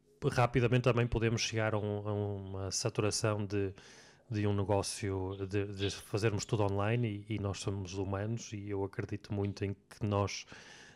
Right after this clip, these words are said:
ehm, apesar de nós estarmos a fazer aqui tudo digitalmente, <laughs> eh, mas, eh, eh, acredito muito que nós, seres humanos, eh, resultamos muito melhor com a interação direta um, entre uns e os outros.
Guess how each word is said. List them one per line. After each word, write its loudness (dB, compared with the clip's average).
ehm, 0
apesar 8
de 6
nós 10
estarmos 6
a 6
fazer 4
aqui 2
tudo 0
digitalmente, 2
<laughs> -10
eh, 2
mas, 2
eh, 2
eh, 0
acredito -2
muito 2
que 0
nós, 4
seres 0
humanos, 0
eh, 0
resultamos 4
muito 2
melhor 6
com 2
a 4
interação 0
direta 0
um, -2
entre -4
uns -2
e -6
os -6
outros. -12